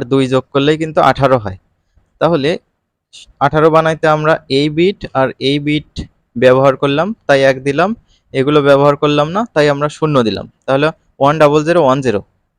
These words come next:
এই হচ্ছে আঠারো এর বাইনারি কোড। এবার দেখো ওয়াই, ওয়াই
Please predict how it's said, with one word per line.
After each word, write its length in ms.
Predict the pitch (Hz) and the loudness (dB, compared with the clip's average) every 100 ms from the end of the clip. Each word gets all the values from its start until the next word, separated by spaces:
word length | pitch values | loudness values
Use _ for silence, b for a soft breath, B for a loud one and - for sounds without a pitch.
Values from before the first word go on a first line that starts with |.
| _ _ - | _ _ -6
এই 120 | 135 | -4
হচ্ছে 260 | 160 160 190 - 127 | -2 -4 -8 -6 -4
আঠারো 280 | 135 135 147 | -2 -2 0
এর 140 | 202 - _ | -2 -6 _
বাইনারি 480 | 117 127 127 123 123 117 | -2 0 0 -2 -4 -4
কোড। 220 | 147 131 95 - _ _ _ _ _ _ _ b b _ | 0 0 0 -14 _ _ _ _ _ _ _ b b _
এবার 200 | 180 202 | 2 2
দেখো 260 | 139 113 - 403 - | 2 0 0 -2 0
ওয়াই, 240 | 139 127 90 - _ _ _ _ _ - _ _ _ _ _ - | 4 4 2 -6 _ _ _ _ _ -20 _ _ _ _ _ -2
ওয়াই 180 | 139 | 2